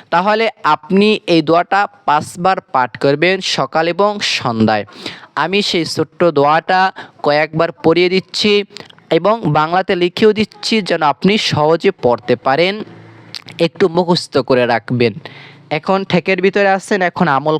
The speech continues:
করবেন, এরপর আর করবেন না এমনটা নয়। আবার যদি কখনো প্রয়োজন হয় ভিডিওটা রাখ-, রেখে দিবেন, তখন দেখে আমলটা শিখে নেবেন। দোয়াটি হলো সর্বপ্রথমে আপনি সকালবেলা যেমন ফজরের নামাজ পড়ার পরে আমলটা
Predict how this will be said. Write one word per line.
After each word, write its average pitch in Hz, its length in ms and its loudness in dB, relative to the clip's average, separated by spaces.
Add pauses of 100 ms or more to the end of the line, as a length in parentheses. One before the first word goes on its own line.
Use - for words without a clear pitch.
করবেন, 135 340 0
এরপর 180 260 0
আর 190 60 -4 (100)
করবেন 180 300 0
না 170 140 -2
এমনটা 156 300 -2 (120)
নয়। 110 160 0 (720)
আবার 180 240 2 (120)
যদি 180 140 -2 (100)
কখনো 170 260 0 (140)
প্রয়োজন 170 420 2 (120)
হয় 190 300 0 (460)
ভিডিওটা 147 400 2 (280)
রাখ-, 147 300 0
রেখে 170 280 0
দিবেন, 190 240 2 (380)
তখন 147 220 0 (120)
দেখে 165 180 -2 (100)
আমলটা 160 360 0 (220)
শিখে 131 340 0
নেবেন। 110 240 2 (1040)
দোয়াটি 175 380 2
হলো 196 160 0 (220)
সর্বপ্রথমে 185 880 2 (300)
আপনি 175 280 0 (200)
সকালবেলা 151 600 0 (340)
যেমন 147 240 0 (120)
ফজরের 143 500 0
নামাজ 143 240 0 (160)
পড়ার 131 300 0
পরে 135 140 0 (100)
আমলটা 131 300 -2